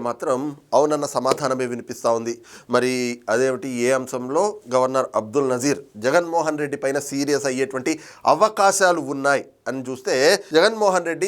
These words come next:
ఈ రోజున గవర్నర్ అబ్దుల్ నజీర్ని కలిశారు. కారణం ఏమిటి అంటే, గత కొద్ది రోజులుగా ఆయన ఒక వివాదంగా చిత్రీకరించినటువంటి ఒక అంశం మెడికల్ కాలేజీల వివాదం. అది వాస్తవానికి వివాదం కాదు, జగన్మోహన్ రెడ్డి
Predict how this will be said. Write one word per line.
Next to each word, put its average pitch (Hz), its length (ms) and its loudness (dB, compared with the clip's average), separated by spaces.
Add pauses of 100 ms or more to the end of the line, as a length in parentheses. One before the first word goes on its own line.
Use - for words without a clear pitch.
(140)
ఈ - 100 2
రోజున 165 240 2 (280)
గవర్నర్ 143 420 4
అబ్దుల్ 147 280 0 (100)
నజీర్ని 143 460 -2 (380)
కలిశారు. 131 400 2 (220)
కారణం 143 340 4 (200)
ఏమిటి 131 200 -4 (100)
అంటే, 135 180 0 (500)
గత 165 120 4 (120)
కొద్ది 156 240 -4
రోజులుగా 165 420 2 (400)
ఆయన 202 240 2 (720)
ఒక 147 180 0 (200)
వివాదంగా 190 680 4 (120)
చిత్రీకరించినటువంటి 147 1000 -8 (200)
ఒక 127 140 -2
అంశం 127 260 0 (540)
మెడికల్ 180 360 0 (120)
కాలేజీల 143 580 -2 (100)
వివాదం. 120 380 0 (500)
అది 117 200 -2
వాస్తవానికి 139 560 0
వివాదం 127 320 2
కాదు, 135 160 0 (100)
జగన్మోహన్ 147 580 2
రెడ్డి 135 180 -4